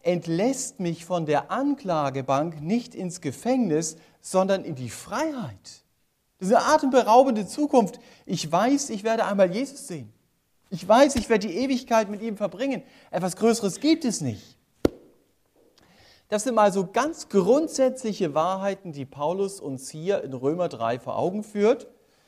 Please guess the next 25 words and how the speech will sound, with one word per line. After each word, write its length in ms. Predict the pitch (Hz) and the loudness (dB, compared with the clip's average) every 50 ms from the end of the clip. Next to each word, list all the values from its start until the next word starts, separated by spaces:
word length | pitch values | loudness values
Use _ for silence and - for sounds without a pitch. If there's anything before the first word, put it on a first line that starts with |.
| _ _ _ _ _ _ - | _ _ _ _ _ _ -4
Und 120 | 180 202 | -2 -2
ich 120 | 214 208 | 0 2
habe 160 | 233 240 233 240 | 0 0 0 -2
gedacht, 600 | 214 185 190 185 190 226 247 - - - - _ _ _ _ _ _ _ _ _ _ _ _ _ _ _ _ _ _ - | -8 -4 -2 -2 -2 -2 -4 -10 -18 -20 -20 _ _ _ _ _ _ _ _ _ _ _ _ _ _ _ _ _ _ -2
manchmal 300 | 190 214 214 233 214 196 | 0 0 2 4 2 2
muss 180 | 214 220 214 | 2 0 0
man 280 | 202 190 180 180 175 - | -2 -2 -2 -2 -6 -4
Dinge 180 | 214 220 214 208 | -4 -2 0 2
ja 220 | 185 165 165 - | 4 4 4 6
auch 120 | 143 156 139 | 4 2 0
sacken 400 | - - 180 190 214 - 156 127 | 0 0 0 0 0 0 -4 -2
lassen. 320 | 117 117 120 - - 147 | 0 0 0 -2 -4 -10
Ich 200 | - 160 - - | -12 -12 -12 -8
würde 200 | 180 214 226 202 | -8 -8 -6 -8
es 160 | 165 - - | -10 -12 -8
gern 200 | - 170 175 190 | -2 -2 -2 -2
noch 180 | 190 175 139 151 | -2 -8 -8 -6
mal 220 | 156 147 147 143 | -4 -4 -4 -4
veranschaulichen. 1080 | 135 - 143 - - 135 139 165 160 - - 120 98 104 110 101 95 87 - - 95 - _ _ _ _ _ _ _ _ _ _ _ _ _ _ - | -4 -6 -8 -6 -6 -8 -8 -8 -10 -10 -6 -4 -4 -4 -4 -8 -12 -16 -20 -20 -20 -20 _ _ _ _ _ _ _ _ _ _ _ _ _ _ -2
Dazu 280 | 156 202 208 - 226 185 | -2 -2 -2 -2 -8 -8
brauche 280 | 165 175 180 190 190 | -2 0 2 2 2
ich 80 | 160 170 | 0 -2
mal 180 | 170 151 143 | -2 -2 -2
vier 340 | - - - 214 226 277 277 | -4 -6 -6 -2 2 2 2
Freiwillige, 1000 | - - - 165 160 190 208 190 139 113 98 98 107 98 104 131 151 175 190 - | 0 -2 -10 -6 -4 -4 -4 -4 -4 -6 -8 -8 -10 -8 -6 -2 -2 -2 -2 -4